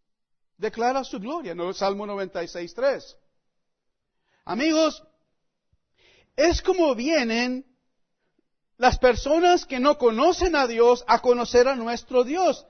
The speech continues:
Cuando nosotros declaramos su gloria entre las naciones,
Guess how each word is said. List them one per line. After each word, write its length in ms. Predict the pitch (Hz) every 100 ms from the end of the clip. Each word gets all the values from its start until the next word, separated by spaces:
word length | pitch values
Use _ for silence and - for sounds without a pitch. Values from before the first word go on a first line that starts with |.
| _ _ _ _
Cuando 260 | 262 269 262
nosotros 760 | 254 - 359 392 285 285 196
declaramos 840 | 233 233 240 226 277 285 285 277 -
su 420 | - - 392 392
gloria 800 | 302 294 247 180 202 220 233 -
entre 560 | 226 294 294 262 240 247
las 280 | 226 220 220
naciones, 760 | 226 208 269 294 226 131 -